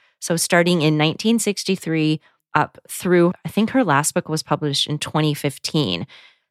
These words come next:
They focus on her love of the physical world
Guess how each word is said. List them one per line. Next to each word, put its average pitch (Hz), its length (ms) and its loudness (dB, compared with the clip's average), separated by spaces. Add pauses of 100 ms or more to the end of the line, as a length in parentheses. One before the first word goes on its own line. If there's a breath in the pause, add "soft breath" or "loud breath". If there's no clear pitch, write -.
(120)
They 196 140 4
focus 214 600 0
on 175 280 0
her 180 220 2
love 165 420 4
of 156 100 -4
the 143 80 -2
physical 220 480 0
world 220 420 2